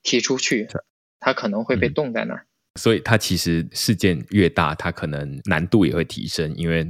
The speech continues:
Speaker 2: 大家都知道了，然后大家就会马上看说，“哎，那它这个脏钱、黑钱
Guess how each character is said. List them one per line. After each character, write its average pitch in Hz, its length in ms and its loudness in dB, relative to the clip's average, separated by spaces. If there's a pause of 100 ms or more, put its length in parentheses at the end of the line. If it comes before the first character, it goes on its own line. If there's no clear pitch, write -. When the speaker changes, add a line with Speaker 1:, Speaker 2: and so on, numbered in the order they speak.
(160)
Speaker 2:
大 101 100 0
家 - 100 -6
都 80 120 0
知 78 160 -6
道 71 220 0
了， 52 60 -4
然 57 120 -4
后 76 80 -2
大 78 120 -4
家 73 60 -4
就 78 100 -2
会 78 60 0
马 71 160 -4
上 69 100 -4
看 85 220 -4
说 80 160 -2
，“哎， 104 140 2
那 95 200 2 (380)
它 76 180 -4
这 80 140 -4
个 71 220 -4
脏 92 260 2
钱、 69 260 -4 (280)
黑 107 200 4
钱 80 320 -2